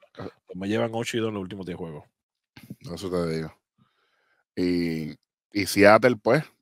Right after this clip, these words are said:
Speaker 2: a pesar de todo, no, no ha caído tan, tan bajo.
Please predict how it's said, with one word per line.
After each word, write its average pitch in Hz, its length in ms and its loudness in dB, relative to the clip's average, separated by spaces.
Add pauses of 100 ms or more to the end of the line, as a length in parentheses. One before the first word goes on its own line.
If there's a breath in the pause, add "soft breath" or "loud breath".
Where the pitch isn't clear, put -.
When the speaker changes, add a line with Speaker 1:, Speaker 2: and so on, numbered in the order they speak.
(240)
Speaker 2:
a 92 120 2
pesar 98 280 2
de 110 160 4
todo, 110 340 4
no, 107 180 0
no 101 180 0
ha 101 80 2
caído 107 380 6
tan, 104 420 -2
tan 104 280 0
bajo. 110 400 4